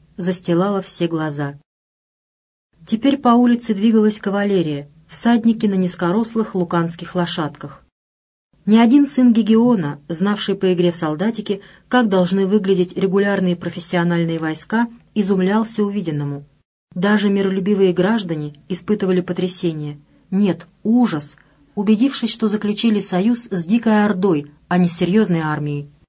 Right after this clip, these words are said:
Ни всадники тяжелой кавалерии, ни их скакуны не были защищены серьезными доспехами. Нельзя же счесть таковыми жалкие щитки на пеньковых веревках, болтавшиеся кое у кого на руках и на икрах.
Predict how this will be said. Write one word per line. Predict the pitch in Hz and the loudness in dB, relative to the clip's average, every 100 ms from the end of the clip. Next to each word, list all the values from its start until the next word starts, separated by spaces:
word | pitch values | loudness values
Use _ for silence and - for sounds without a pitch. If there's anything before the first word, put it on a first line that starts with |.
| _ _ _ _ _ _ - | _ _ _ _ _ _ 0
Ни | 254 | 2
всадники | 285 - 247 233 233 | 2 0 4 4 2
тяжелой | 220 196 185 214 185 | -2 -2 2 2 2
кавалерии, | 180 160 156 165 208 190 180 | -2 -2 0 0 0 0 -2
ни | 196 208 | 4 4
их | 208 | 4
скакуны | - 185 175 165 180 214 - _ - | 0 -6 -6 -4 -2 -2 -6 _ -12
не | - 220 262 | 4 6 6
были | 240 226 | 4 2
защищены | 208 202 202 - 208 226 | 2 0 -2 0 4 4
серьезными | 226 190 196 190 185 180 | 2 0 2 2 2 0
доспехами. | 175 170 - 165 - 147 143 143 _ _ _ _ _ | -2 -4 -4 -4 -4 -10 -10 -14 _ _ _ _ _
Нельзя | 220 226 247 285 | 4 6 4 4
же | 160 | 2
счесть | - 214 208 | 0 0 0
таковыми | 185 180 190 240 226 214 | -4 0 4 6 6 4
жалкие | 180 185 214 214 202 | 0 2 2 2 -2
щитки | - 226 220 - 170 147 - | -2 -2 -2 -4 -4 -4 -4
на | 180 | 0
пеньковых | 190 185 175 165 - | 0 2 2 2 2
веревках, | 190 170 147 135 - _ _ _ | 2 2 -2 -12 -18 _ _ _
болтавшиеся | 185 196 262 247 233 220 202 | -2 0 0 0 0 0 -2
кое | 196 208 190 | -2 0 0
у | |
кого | 175 170 175 | 2 0 0
на | 170 | 0
руках | 160 151 208 226 - _ | -4 -4 -2 -2 -6 _
и | - | -2
на | 180 170 | 2 2
икрах. | 156 - 135 131 | 0 -2 -10 -10